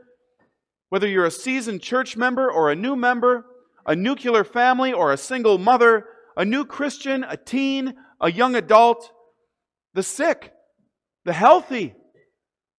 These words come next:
those who are of sound mind or those that struggle and wrestle with depression or maybe dementia or Alzheimer's.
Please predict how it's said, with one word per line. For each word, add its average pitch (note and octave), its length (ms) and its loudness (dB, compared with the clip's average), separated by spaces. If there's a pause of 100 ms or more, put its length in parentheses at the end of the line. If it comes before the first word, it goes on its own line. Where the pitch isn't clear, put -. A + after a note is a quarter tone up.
(380)
those C4+ 280 4
who B3+ 100 -4
are A#3 180 4
of F3+ 120 0
sound A3+ 460 2
mind B3 440 2
or E3+ 160 -2
those A3 320 0
that F#3 160 -6
struggle A#3 500 0
and D#3+ 120 -4
wrestle A3+ 360 0
with F3+ 200 -6
depression A#3+ 600 -2
or E3+ 140 -2
maybe F3 240 -4
dementia G#3 500 -4
or D#3 160 0
Alzheimer's. G#3+ 840 0